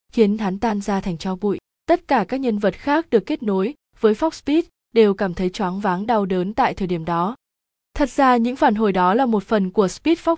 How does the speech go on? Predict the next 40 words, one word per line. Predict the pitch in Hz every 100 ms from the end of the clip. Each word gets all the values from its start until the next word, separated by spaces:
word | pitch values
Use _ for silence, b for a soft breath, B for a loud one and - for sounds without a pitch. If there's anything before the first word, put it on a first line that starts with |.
| -
tiêu | 262
cực | 240 220 -
mà | 190 196
giáo | 185 185
sư | 262 240
Zoom | 214 233 208
tạo | 214 175
ra | - 220
để | 214 196
mang | 180 214
Barry | 214 214 208
Allen | 214 196 208 202 190
trở | 214
lại | 180 180 127
như | 220
một | 202 175
vũ | 202 226
khí | - 202
để | 254 185
tiêu | - 214
diệt | 220 185
các | 254 277
B |
E | 220 196
T | 202 190
khác. | - 262 285 _ _
Nhờ | 247 254
vào | 233 220
Speed | - - 330
Fox | 349
tiêu | 349 269 233
cực, | 247 220 - _ _
Zoom | - 254
quay | 233 262
trở | 240 208
lại | 190 185
thông | 233 214
qua | 220 208
thời | 214 185
gian | 214 214